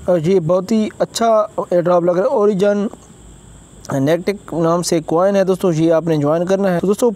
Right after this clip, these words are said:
काफ़ी अच्छा project है। और दोस्तों, इसके जो Telegram पे member हैं, तमाम चीज़ें यहाँ आपके सामने हैं। तो दोस्तों, ये कह रहे हैं कि आप सौ dollar तक earn कर सकते हैं। तो इसका जो token है दोस्तों, आर,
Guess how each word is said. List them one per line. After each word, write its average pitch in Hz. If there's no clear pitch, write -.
काफ़ी 185
अच्छा -
project 160
है। 170
और 190
दोस्तों, 214
इसके 208
जो 196
Telegram 175
पे 180
member 170
हैं, 170
तमाम 160
चीज़ें 160
यहाँ 147
आपके 151
सामने 180
हैं। 175
तो 175
दोस्तों, 214
ये 233
कह 233
रहे 233
हैं 226
कि 214
आप 196
सौ 214
dollar 170
तक 185
earn 175
कर 190
सकते 202
हैं। 208
तो 185
इसका 202
जो 202
token 214
है 233
दोस्तों, 202
आर, 208